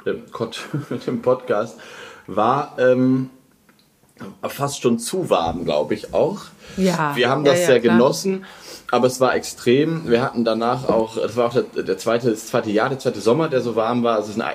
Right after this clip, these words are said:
Speaker 1: etliche Bäume auch gestorben tatsächlich, was, äh, was natürlich ätzend ist. Von daher,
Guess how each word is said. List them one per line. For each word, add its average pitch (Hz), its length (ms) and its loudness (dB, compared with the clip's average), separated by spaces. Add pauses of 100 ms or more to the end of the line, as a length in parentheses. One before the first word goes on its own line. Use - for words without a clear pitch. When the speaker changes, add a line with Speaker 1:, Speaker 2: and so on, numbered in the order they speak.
Speaker 1:
etliche 131 340 -4
Bäume 113 400 2
auch 104 220 -4
gestorben 98 520 0
tatsächlich, 104 540 -4
was, - 220 -10
äh, 92 120 -2
was 95 140 -8
natürlich 98 340 -10
ätzend 127 380 -6
ist. - 220 -6 (360)
Von 117 200 -2
daher, 135 380 2